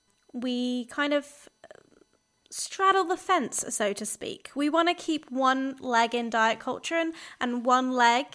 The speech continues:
in, in not diet culture, <laughs> I suppose. And I think getting both legs over the fence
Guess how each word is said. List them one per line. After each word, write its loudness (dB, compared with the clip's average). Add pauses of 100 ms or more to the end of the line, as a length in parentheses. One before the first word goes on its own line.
in, -2 (760)
in 0
not -2
diet 4
culture, -2
<laughs> -4
I 4
suppose. 6 (440)
And 4 (560)
I 0
think -6 (480)
getting 2
both 0
legs -4
over -2
the -6
fence -4